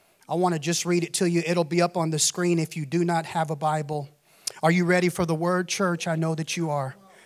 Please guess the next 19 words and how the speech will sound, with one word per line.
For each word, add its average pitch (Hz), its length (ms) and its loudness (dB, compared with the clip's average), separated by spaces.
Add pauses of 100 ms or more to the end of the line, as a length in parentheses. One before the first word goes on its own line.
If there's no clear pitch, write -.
(260)
Here 165 160 2
we 180 120 2
go. 151 320 0 (880)
Jesus 254 680 2
left 254 340 4
the - 60 -6
temple. 156 560 -2 (1400)
I'm 170 120 4
sorry, 147 420 -2
I'm 143 120 -10
at 143 100 -12
the, 135 160 -14
I'm 214 140 -4
not 151 160 0
at 131 100 -8
the 135 80 -10
right 131 200 -8
place. - 300 -6
Hello, 180 460 -4